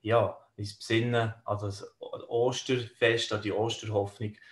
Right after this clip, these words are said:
Und das werden sicher, äh, alle irgendwie ihres, äh,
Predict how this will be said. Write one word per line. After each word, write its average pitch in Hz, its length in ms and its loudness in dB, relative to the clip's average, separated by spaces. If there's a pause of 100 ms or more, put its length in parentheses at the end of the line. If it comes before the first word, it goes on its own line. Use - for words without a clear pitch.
(320)
Und 98 200 -10
das 98 160 -6
werden 95 380 -4
sicher, 95 420 -10 (520)
äh, - 140 -16
alle 101 640 -2 (120)
irgendwie 104 720 -2 (100)
ihres, 104 460 -4
äh, 101 340 -2